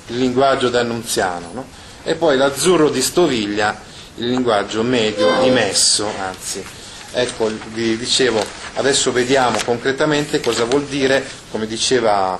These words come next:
Montale, far cozzare l'aulico con il prosaico. Tu m'hai amato, nei begli occhi fermi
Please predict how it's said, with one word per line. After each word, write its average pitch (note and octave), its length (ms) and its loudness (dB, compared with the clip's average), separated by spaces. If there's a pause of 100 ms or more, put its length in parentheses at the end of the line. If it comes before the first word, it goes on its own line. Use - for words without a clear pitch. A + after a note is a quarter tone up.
(140)
Montale, B2 580 0 (240)
far - 240 -2
cozzare B2 560 2
l'aulico B2 720 2 (320)
con A#2+ 200 0
il A2+ 60 -4
prosaico. G2 760 -4 (380)
Tu A3 100 2
m'hai G3 260 4
amato, G2 600 0
nei A#2 160 -4
begli C3+ 240 0
occhi E3+ 240 -2
fermi F3 560 2